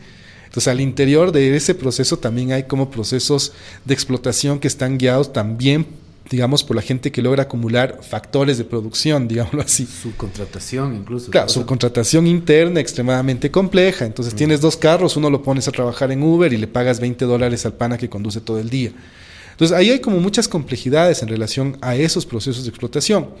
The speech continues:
Speaker 1: Y lo que te decía, digamos, esta idea de la calificación. Porque la calificación implica una relación directa con tus clientes.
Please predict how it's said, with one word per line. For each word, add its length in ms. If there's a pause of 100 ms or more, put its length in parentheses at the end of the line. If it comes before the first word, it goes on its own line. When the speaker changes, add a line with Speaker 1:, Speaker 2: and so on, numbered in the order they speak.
(220)
Speaker 1:
Y 60
lo 80
que 80
te 80
decía, 340
digamos, 300
esta 200
idea 260
de 260 (240)
la 120
calificación. 720 (600)
Porque 200
la 120
calificación 560
implica 340
una 120
relación 380
directa 440
con 120
tus 160
clientes. 520